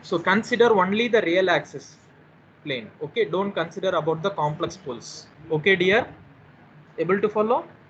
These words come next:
So consider here we have one pole and here we have another pole. So here you can see that here to here one segment,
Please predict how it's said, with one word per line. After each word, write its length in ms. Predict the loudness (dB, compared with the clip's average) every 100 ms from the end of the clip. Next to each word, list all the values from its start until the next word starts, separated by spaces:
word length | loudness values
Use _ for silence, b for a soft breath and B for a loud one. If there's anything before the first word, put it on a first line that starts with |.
| -20 -12
So 180 | -8
consider 640 | -6 -6 -4 0 2 2 0 -12 -20 -20 -20 -12
here 260 | 2 4 6
we 200 | 2 2
have 240 | 2 2
one 200 | 0 -4
pole 280 | 0 0 0 -10 -20 -20 -20 -20 -20 -18 -12
and 140 | -6
here 360 | -4 0 2 2
we 160 | -2 -2
have 200 | -2 0
another 280 | 0 -2 -2
pole. 240 | -6 -8 -10 -20 -20 -20 -20 -20 -20 -20 -20 -20 -6
So 160 | 0
here 480 | 2 4 4 4 0 -8
you 80 |
can 220 | -6 -6 -6
see 160 | -6
that 160 | -4 -4 -6 -10
here 200 | -2 0
to 200 | 0 -4
here 240 | 0 0 0
one 180 | -4 -6
segment, 440 | -8 -6 -6